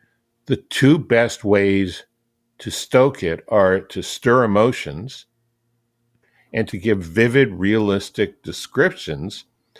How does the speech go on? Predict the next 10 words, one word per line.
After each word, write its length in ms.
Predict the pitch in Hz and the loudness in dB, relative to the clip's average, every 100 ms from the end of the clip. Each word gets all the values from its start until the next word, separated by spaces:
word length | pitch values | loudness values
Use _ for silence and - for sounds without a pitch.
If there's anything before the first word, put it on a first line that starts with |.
| _ - | _ -8
of 160 | 98 | -6
the 80 | 98 | -2
way 180 | 98 110 | 2 2
the 120 | 98 | 0
five 420 | - - 92 117 | -6 -2 -2 -2
senses 420 | - 113 101 - 92 | -2 -2 -2 -8 -6
would 240 | 95 - | -6 -6
perceive 800 | 107 98 - - 165 117 87 90 _ _ _ | -8 -8 -10 -6 -4 -4 -4 -8 _ _ _
some 380 | - - 87 90 | -16 -8 -4 -4
important 680 | - 117 - - 92 101 120 | -2 -4 -4 -2 0 0 -6